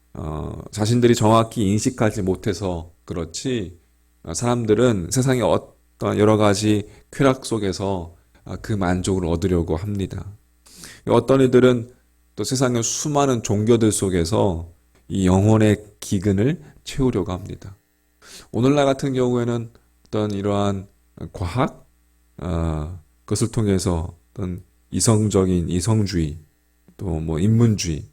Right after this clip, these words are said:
뭐 이런 것으로 우리의 영혼을, 내면을, 어, 채우려고 합니다. 하지만 그런, 그런 것에 참된 만족은 없죠. 다시 말해서 예수님께서, 어, 다시 말해 예수님께서, 예수 그리스도가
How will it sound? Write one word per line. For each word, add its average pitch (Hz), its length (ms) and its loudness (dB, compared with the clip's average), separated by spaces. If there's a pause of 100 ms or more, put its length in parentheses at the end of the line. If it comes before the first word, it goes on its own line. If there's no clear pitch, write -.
(280)
뭐 - 100 -6
이런 120 200 6
것으로 107 560 0 (220)
우리의 98 280 2
영혼을, 95 380 4
내면을, 98 600 4 (200)
어, 80 120 -6
채우려고 98 520 -2
합니다. 87 320 -10 (920)
하지만 139 400 4
그런, 139 600 6
그런 135 400 4
것에 135 240 4
참된 147 460 -2
만족은 98 460 0
없죠. 85 480 -8 (320)
다시 92 260 -6
말해서 92 680 2 (640)
예수님께서, 117 1080 2 (460)
어, 80 680 0 (800)
다시 98 240 -4
말해 95 360 4
예수님께서, 135 1040 4
예수 98 340 2
그리스도가 131 880 4